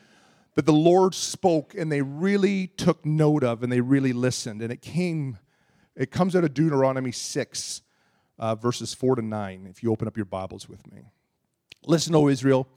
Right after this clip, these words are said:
the Lord is our God, the Lord alone, and you must love the Lord your God with all your heart, all your soul, all your strength.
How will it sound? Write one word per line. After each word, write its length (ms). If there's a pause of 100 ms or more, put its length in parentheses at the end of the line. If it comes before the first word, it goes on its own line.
(480)
the 100
Lord 260
is 100
our 140
God, 380
the 80
Lord 220
alone, 640
and 140
you 80
must 220
love 320
the 80
Lord 360
your 100
God 300
with 120
all 200
your 140
heart, 440
all 180
your 100
soul, 480
all 120
your 160
strength. 600